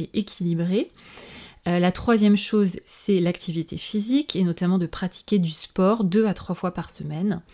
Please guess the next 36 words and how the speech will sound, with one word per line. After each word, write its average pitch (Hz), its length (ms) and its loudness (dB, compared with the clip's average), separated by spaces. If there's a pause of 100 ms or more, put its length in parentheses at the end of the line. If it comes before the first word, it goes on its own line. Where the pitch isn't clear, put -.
(880)
Et 247 220 4
enfin, 285 680 0
euh, 175 720 2 (100)
le 185 160 2
dernier, 226 500 4
on 185 120 4
en 180 100 4
parle 190 180 -2
peut-être 269 360 -2
un 214 80 4
petit 208 180 -2
peu 202 160 2
moins, 226 280 6
pourtant - 680 -4 (240)
beaucoup 214 440 -4
d'études 240 380 0
en 214 100 6
neurosciences 220 560 4
font 196 240 0
état, 226 480 0
euh, 175 160 2
de, 175 220 0
de 175 140 0
la 175 100 2
manière 214 400 4
dont 196 100 4
ce - 160 -2
point-là 220 300 2
contribue 220 480 0
à 233 60 4
la 175 100 2
santé 196 380 0
globale 208 420 4
et 175 40 2
au 170 100 2
bien-être, 175 540 -4